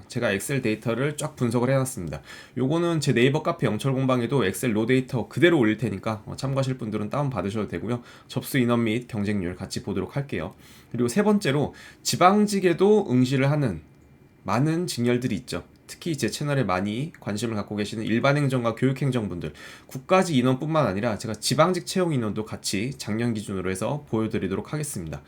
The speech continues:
그리고 연령별로도 제가 좀 분석을 할 텐데, 취업 준비생분들이 이 영상을 가장 많이 보실 거고, 이십 대, 삼십 대, 사십 대 과연 각각 어느 정도 추이를 보이고 있는지 제가 같이 분석을 하면서 마무리를 하겠습니다.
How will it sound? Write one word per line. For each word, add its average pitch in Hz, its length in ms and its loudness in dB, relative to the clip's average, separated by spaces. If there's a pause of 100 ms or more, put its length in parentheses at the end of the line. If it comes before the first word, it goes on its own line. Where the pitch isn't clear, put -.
(360)
그리고 151 300 2
연령별로도 160 720 4
제가 110 200 -2
좀 123 160 -6
분석을 120 340 -2
할 139 120 2
텐데, 117 480 0
취업 208 280 0
준비생분들이 131 1200 0
이 113 200 -2
영상을 113 400 -2
가장 113 260 -6
많이 101 220 -2
보실 107 260 -4
거고, 107 380 -4 (340)
이십 123 320 -2
대, 95 200 0
삼십 151 340 -6
대, 104 100 -4
사십 151 380 -8
대 98 200 -2
과연 113 320 -4
각각 139 440 -4
어느 113 180 0
정도 123 260 0
추이를 143 540 2
보이고 113 320 0
있는지 87 380 -6 (240)
제가 104 160 -4
같이 101 460 -6 (100)
분석을 110 280 -4
하면서 123 280 -2
마무리를 90 320 -4
하겠습니다. 107 500 -10